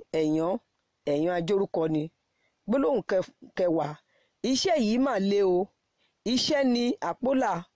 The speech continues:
orúkọ tó jẹ́ orí, yìí ni ẹ̀yán, ẹ̀yán aṣàfihàn ni.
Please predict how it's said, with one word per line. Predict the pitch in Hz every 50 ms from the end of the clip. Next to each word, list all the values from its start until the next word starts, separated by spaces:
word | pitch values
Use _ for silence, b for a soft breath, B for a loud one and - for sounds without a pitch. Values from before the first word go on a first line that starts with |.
| _ _
orúkọ | - 185 208 240 - - 196 185 190
tó | - 220
jẹ́ | 214 185 196 214 196
orí, | 190 185 196 233 240 269 - _ _ _ _ _ _ _ _ _ -
yìí | 175 165 165 190 202 208 226 247 269 -
ni | - - 208 214 208
ẹ̀yán, | 185 175 160 160 160 160 160 175 202 240 _ _ _ _ _ _ -
ẹ̀yán | 151 156 151 160 180 170
aṣàfihàn | 170 165 - 165 147 - - 170 143 147 139
ni. | 160 170 160